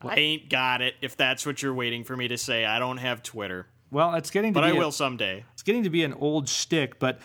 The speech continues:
Speaker 1: if you tweet at Sacred Cows Pod or you send an email to sacred cows at hero of the web dot com, we can guarantee that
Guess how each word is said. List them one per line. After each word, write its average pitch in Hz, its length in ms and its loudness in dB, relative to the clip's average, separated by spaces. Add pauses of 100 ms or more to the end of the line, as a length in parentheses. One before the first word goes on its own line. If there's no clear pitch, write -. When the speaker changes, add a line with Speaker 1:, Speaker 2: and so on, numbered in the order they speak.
(240)
Speaker 1:
if 135 140 -2
you 156 220 2
tweet 185 340 -2
at 139 220 0
Sacred 156 520 0
Cows 143 500 0
Pod 110 520 0 (400)
or 165 400 2
you 180 120 0
send 180 220 0
an 175 80 0
email 151 640 0
to 131 360 0
sacred 143 420 -2
cows 139 340 -2
at 127 80 -2
hero 135 260 0
of 123 100 -4
the 123 80 -2
web 127 220 2
dot 120 220 0
com, 131 240 0
we 135 120 -4
can 131 140 -2
guarantee 143 600 0
that 120 420 -2